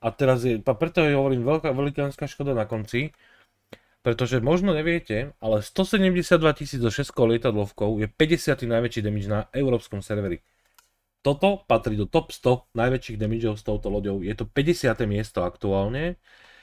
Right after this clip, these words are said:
Keby bol aktuálne strajkov toho Berna, tak ja vám prezradím, že štyridsiaty deviaty má možno o sto damageov viacej, doslova, že sto sedemdesiatdva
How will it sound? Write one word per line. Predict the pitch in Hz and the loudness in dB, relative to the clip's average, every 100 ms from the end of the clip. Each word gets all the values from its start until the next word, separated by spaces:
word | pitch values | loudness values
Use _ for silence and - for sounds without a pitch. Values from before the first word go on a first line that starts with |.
| _ _ _ | _ _ _
Keby | 170 196 | 6 6
bol | 190 185 160 | 8 6 6
aktuálne | 160 - 190 165 143 | 0 2 6 6 4
strajkov | 131 - 131 143 143 123 | 0 2 4 4 2 0
toho | 127 123 | 2 0
Berna, | 104 107 110 131 190 - _ _ _ _ _ _ _ _ _ _ - | 4 4 4 2 2 -4 _ _ _ _ _ _ _ _ _ _ -4
tak | 110 | 2
ja | 135 | 4
vám | 151 | 4
prezradím, | - 127 139 147 135 123 | 2 0 2 0 0 0
že | 117 | -2
štyridsiaty | 107 - 135 156 160 - 127 | -2 0 -2 2 0 0 2
deviaty | 120 135 131 127 | 4 4 2 0
má | 120 | -2
možno | 117 120 120 120 | 0 -2 0 0
o | |
sto | 123 - 120 | 0 -2 0
damageov | 113 117 117 | 0 2 2
viacej, | 107 104 139 | 2 2 0
doslova, | 113 104 117 107 | -2 -2 0 0
že | 104 | 0
sto | - 92 - 123 | -8 -14 -6 -2
sedemdesiatdva | 127 117 117 110 120 107 98 | 0 2 2 0 0 0 -2